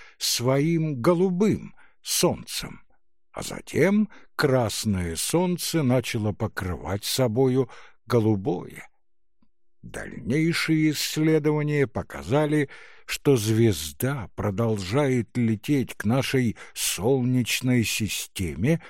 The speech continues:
с небывалой в летописях астрономии скоростью. Теперь звезда Абастумани была видна в телескоп уже настолько отчетливо,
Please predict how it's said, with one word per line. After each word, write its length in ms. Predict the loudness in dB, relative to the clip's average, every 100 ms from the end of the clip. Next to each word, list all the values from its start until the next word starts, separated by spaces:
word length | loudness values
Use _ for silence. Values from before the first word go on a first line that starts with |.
| -20 _ -6
с 260 | -2 2
небывалой 840 | 4 4 4 4 4 2 2 2
в 160 | 0 0
летописях 720 | 2 2 0 -4 -2 -2 -2
астрономии 1040 | -2 -4 -4 -4 -2 -2 0 0 0 -2 -6 -18 -10
скоростью. 920 | -8 0 2 2 0 -8 -10 -14 -16 -20 -20 _ _ -20 -20 _ _ _ -20 -8
Теперь 760 | -6 -6 -6 0 2 2 0
звезда 840 | -6 -4 -4 -2 -6 -4 -2 0 0
Абастумани 880 | -2 -2 -4 -6 -2 0 0 0 -2
была 380 | 0 0 0 0
видна 600 | 0 0 0 0 0 -2
в 100 | -4
телескоп 800 | -2 0 -2 -6 0 0 2 -2
уже 260 | -2 -2
настолько 960 | -2 -2 -6 -10 0 2 2 2 0 0
отчетливо, 1000 | -2 -4 0 0 0 -4 -14 -10 -10